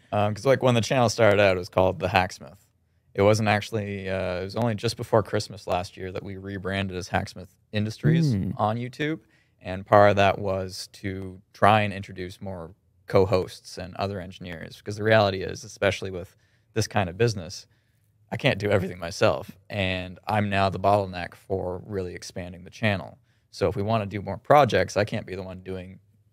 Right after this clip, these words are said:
Speaker 1: all the work. Um, I can't be hosting all the videos necessarily. So if we really wanna truly expand as a business, we've gotta get more, more co-hosts in. And that is obviously a tricky thing to do, because,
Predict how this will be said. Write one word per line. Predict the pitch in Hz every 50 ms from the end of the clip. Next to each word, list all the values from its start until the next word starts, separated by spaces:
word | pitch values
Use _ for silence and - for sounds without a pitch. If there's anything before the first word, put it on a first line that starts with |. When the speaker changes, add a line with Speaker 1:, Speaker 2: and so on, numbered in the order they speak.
| _ _ _ _ -
Speaker 1:
all | 104 107 107
the | 98 98
work. | 90 92 85 104 120 - - - _ _ _ _ _ _ _ _
Um, | - 92 90 90
I | 90 95
can't | - 110 90 -
be | 95 95 92 85 - - -
hosting | - 107 101 - - 107 107 98
all | - _ 90 92 92 92 87
the | 82
videos | 92 98 98 101 98 95 90 92 -
necessarily. | 98 82 - - - - - 107 104 101 90 90 90 90 113 - _ _ _ _ _
So | - - 87
if | 87 98
we | 98
really | 101 104 107 107 104
wanna | 101 95 92 95 85
truly | - - 113 107 95 80
expand | - - - - 101 95 95 92
as | 90 95
a | 92
business, | 92 113 117 104 107 95 - -
we've | - 95 85
gotta | 95 85 90
get | 92 - - -
more, | 107 98 92 82 82 76 - _
more | - 107 101 -
co-hosts | _ - 110 104 95 98 85 92 - - -
in. | - 85 - - _ _ _ _ _ _
And | - 92 98
that | 98 98
is | 98 92 92
obviously | 90 90 90 92 92 - 101 101
a | 95
tricky | - - 107 101 - 110
thing | - - 98
to | 104
do, | 107 - 113 110 104 95
because, | 95 - 92 92 107 - -